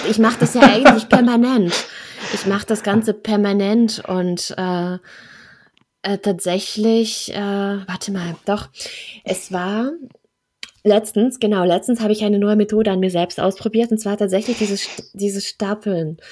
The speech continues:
Das ist etwas ganz, ganz Großartiges. Das könnte, ja, das könnte vielleicht wirklich auch, äh, das kannst du auch, äh, ausprobieren.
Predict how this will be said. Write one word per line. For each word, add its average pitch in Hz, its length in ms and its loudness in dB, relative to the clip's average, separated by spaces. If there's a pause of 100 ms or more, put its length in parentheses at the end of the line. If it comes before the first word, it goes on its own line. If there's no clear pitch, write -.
(160)
Das 170 140 -6
ist 196 80 -2
etwas 196 280 -2
ganz, 185 200 -2
ganz 180 240 -4
Großartiges. 208 580 -2
Das 175 160 -6
könnte, 175 680 -4
ja, 240 140 0
das 233 140 0
könnte 220 260 2
vielleicht 185 260 -4
wirklich 190 280 -2
auch, 175 220 -2
äh, 160 340 -4
das 170 120 -6
kannst 190 280 -4
du 175 80 2
auch, 175 180 2
äh, - 60 -8
ausprobieren. 170 760 -4